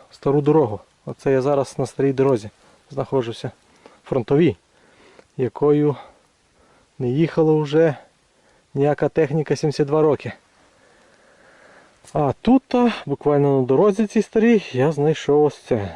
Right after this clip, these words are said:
Значить, їхала якась техніка, і техніка змащувалася. Бо залишився носик. Отаке, камеради, йдемо шукаємо.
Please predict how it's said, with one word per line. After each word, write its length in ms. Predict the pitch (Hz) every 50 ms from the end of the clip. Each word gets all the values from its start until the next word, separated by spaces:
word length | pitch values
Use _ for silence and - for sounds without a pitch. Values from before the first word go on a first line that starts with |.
| - -
Значить, 440 | 117 113 120 117 104 - 120 - -
їхала 360 | 139 123 - - 123 117 117
якась 280 | 117 110 - 120 117 -
техніка, 600 | - - 202 208 196 233 254 240 - 269 254 220 - _ _ _ _ _ _ _ _ _ _ _ -
і 100 | 135 113
техніка 540 | - - 151 160 - - 180 165 - 175
змащувалася. 840 | 147 120 110 113 117 113 - - 123 117 120 117 110 - - 127 110 - _ _ _ _ _ _ _ _ _ _ _ _ _ _ _ _ -
Бо 140 | 135 123 120
залишився 640 | 107 113 113 135 190 190 - 208 175 - - 196 185
носик. 460 | 170 131 117 110 - - 120 - - - - - _ _ _ _ _ _ _ _ - - - - - - - - _ _
Отаке, 500 | - 139 139 170 185 - 190 - - 156
камеради, 480 | - - 156 143 135 135 139 131 123 120
йдемо 200 | 117 131 147 135
шукаємо. 480 | - 160 - - 170 180 175 165 127